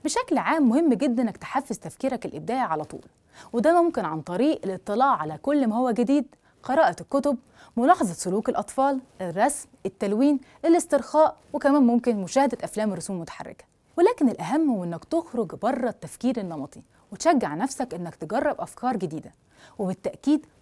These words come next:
كل خبرة جديدة هي في حد ذاتها اكتشاف لأبعاد جديدة من شخصيتك وحدودك.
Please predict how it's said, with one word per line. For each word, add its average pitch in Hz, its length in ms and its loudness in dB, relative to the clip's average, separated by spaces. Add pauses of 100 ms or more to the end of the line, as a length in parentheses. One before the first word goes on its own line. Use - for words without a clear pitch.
(120)
كل 240 360 2
خبرة 220 380 -4
جديدة 233 400 0
هي 180 220 -8
في - 80 -18
حد 214 280 -2
ذاتها 214 280 -4
اكتشاف 233 520 -6
لأبعاد 160 460 -2
جديدة 262 420 0
من 214 120 -2
شخصيتك 233 600 -4 (180)
وحدودك. 160 440 -8